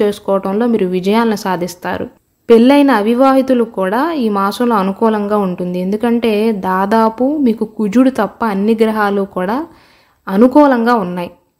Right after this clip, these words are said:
అంటే నేను ఇక్కడ చెప్పదలుచుకున్నది ప్రేమ విషయంలోనూ, అలాగే వివాహానికి సంబంధించిన విషయంలో కూడా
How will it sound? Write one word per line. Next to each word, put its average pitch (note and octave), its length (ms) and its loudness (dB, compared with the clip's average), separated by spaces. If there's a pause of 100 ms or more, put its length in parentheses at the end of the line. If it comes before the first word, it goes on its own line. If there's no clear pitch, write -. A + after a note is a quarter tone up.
అంటే G#3+ 200 0
నేను B3 180 4
ఇక్కడ A#3 160 0
చెప్పదలుచుకున్నది A#3 1400 -2 (500)
ప్రేమ G#3 300 2
విషయంలోనూ, A3 840 -2
అలాగే A3 300 0
వివాహానికి A#3+ 800 2
సంబంధించిన G#3 600 -4
విషయంలో F#3+ 520 -6
కూడా G3 420 -4